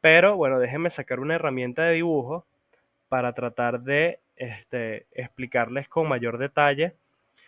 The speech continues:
eh, esto que quiero, que les he estado comentando. Esto que les he estado comentando porque es bastante importante para que entiendan el resto de las cosas. Fíjense, imagínense que yo tengo un átomo.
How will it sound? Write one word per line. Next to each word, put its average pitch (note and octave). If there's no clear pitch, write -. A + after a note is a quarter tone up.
eh, A#2+
esto C3
que C#3
quiero, A#2
que B2+
les A#2
he -
estado C3
comentando. G2+
Esto B2
que C#3+
les C3+
he A2
estado A#2
comentando C3+
porque B2+
es A2+
bastante D#3
importante D#3
para D#3
que B2
entiendan A#2
el B2+
resto G#2+
de B2+
las A2
cosas. -
Fíjense, A#2
imagínense G3
que F#3+
yo D3
tengo E3+
un E3
átomo. A2